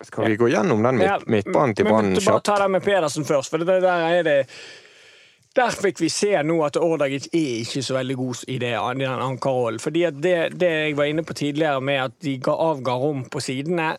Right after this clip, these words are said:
Speaker 2: eh, for det som er poenget når de går med to høye backer, er jo at han dype må på en måte falle litt ned, sånn at de kan være en treer i den, i den kontrings-, eh, altså kontradekkingen.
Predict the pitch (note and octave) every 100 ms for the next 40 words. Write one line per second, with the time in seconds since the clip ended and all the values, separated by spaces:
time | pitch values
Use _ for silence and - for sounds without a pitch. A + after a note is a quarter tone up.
0 | - D#3 D3 - _ - E3+ F3 F#3+ -
1 | C3+ C#3+ C3 _ D#3+ E3+ D#3 B2+ B2 C3
2 | D3 C3+ B2+ D#3+ D3 A#2+ C#3 B2 A#2+ -
3 | A2 B2+ D#3 C3+ - C#3+ C3+ B2 C3+ D#3
4 | - - B2+ B2 A#2+ C3 B2+ C3 C3 C#3
5 | - C3+ C3+ C#3+ C#3 D3+ D3+ C3+ G#2+ A2+
6 | - C#3 B2 - - C3 C3+ B2+ B2+ D3
7 | C3+ C#3+ C#3 C#3+ D#3+ A2+ A#2 A#2+ A#2+ A#2
8 | C3+ C3 C3+ B2 C3 A#2+ - C3+ A2+ -
9 | A#2+ A2 A2 A2 A2 A2+ G2 G2 F#2+ E2
10 | B2 B2 B2+ B2 A#2+ A#2+ D#3 C3+ C3+ A#2
11 | - A#2+ G2+ A#2